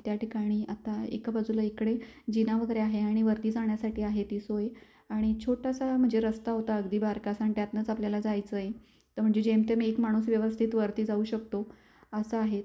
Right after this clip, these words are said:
तर, अ, इकडे तुम्हाला दाखवते आता वर जाण्यासाठी रस्ता आहे आणि वरती मग आपण पूर्ण उंचावर निघतो तिकडे.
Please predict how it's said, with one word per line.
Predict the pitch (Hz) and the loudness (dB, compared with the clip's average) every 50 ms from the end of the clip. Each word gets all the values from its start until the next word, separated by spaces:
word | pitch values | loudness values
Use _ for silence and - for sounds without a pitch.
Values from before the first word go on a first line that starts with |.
| - | -2
तर, | 220 220 214 | -2 -2 0
अ, | 214 214 214 | 0 0 0
इकडे | 208 208 - 226 220 | -2 0 0 0 0
तुम्हाला | 226 220 220 220 214 | 0 2 0 0 0
दाखवते | 208 214 214 - - 220 220 220 | 0 -2 -2 -2 -4 -4 -2 -2
आता | 220 220 214 214 | -2 -2 -2 0
वर | 214 220 214 208 | 0 0 0 0
जाण्यासाठी | 214 220 208 196 202 208 220 208 214 214 214 | 0 -2 -2 -2 -4 -4 -4 -4 -4 -2 -2
रस्ता | 220 214 220 - 220 | -4 -4 -4 -4 -6
आहे | 214 202 196 190 202 | -4 -4 -4 -4 -4
आणि | 202 202 202 208 | -4 -4 -2 0
वरती | 208 208 208 - - 233 | 0 0 -2 -2 -2 0
मग | 240 240 233 233 | 2 2 2 0
आपण | 220 220 - 220 220 | -2 -2 0 0 2
पूर्ण | 220 220 220 214 214 220 220 220 220 | 2 2 2 2 2 2 2 2 2
उंचावर | 220 220 214 214 208 208 208 220 | 2 2 2 2 0 -2 0 2
निघतो | 220 220 220 220 - 208 | 2 2 2 0 -2 -4
तिकडे. | 208 214 - - 190 190 | -4 -4 -6 -6 -4 -4